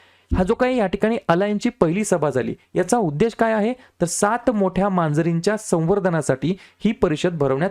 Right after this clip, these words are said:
आली होती. सात मोठ्या मांजरी कोणकोणत्या आहेत? वाघ, सिंह, बिबट्या,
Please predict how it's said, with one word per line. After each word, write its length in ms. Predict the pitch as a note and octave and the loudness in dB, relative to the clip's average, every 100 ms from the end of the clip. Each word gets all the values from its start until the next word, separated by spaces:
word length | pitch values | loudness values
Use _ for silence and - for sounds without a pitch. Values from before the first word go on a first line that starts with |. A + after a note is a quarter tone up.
| - | 0
आली 180 | C#3+ A#2+ | 0 0
होती. 280 | A#2+ A#2 - _ - | -2 -6 -12 _ -4
सात 340 | - G#3+ A#3 | 0 0 0
मोठ्या 380 | G3 F#3 F#3 G#3 | 0 0 0 0
मांजरी 320 | G#3 F#3 G#3 | 0 0 0
कोणकोणत्या 440 | G#3+ G#3 A3 G3+ | 0 0 0 0
आहेत? 120 | G#3 A#3+ - _ - | -2 -4 -10 _ -4
वाघ, 440 | A#2+ D3 C#3+ E3+ - _ _ | 0 2 0 -2 -8 _ _
सिंह, 500 | - F3+ E3+ C3 E3 - _ - | -8 -2 0 2 -2 -4 _ -8
बिबट्या, 640 | B2 E3 E3+ - C#3 | -2 -2 0 0 0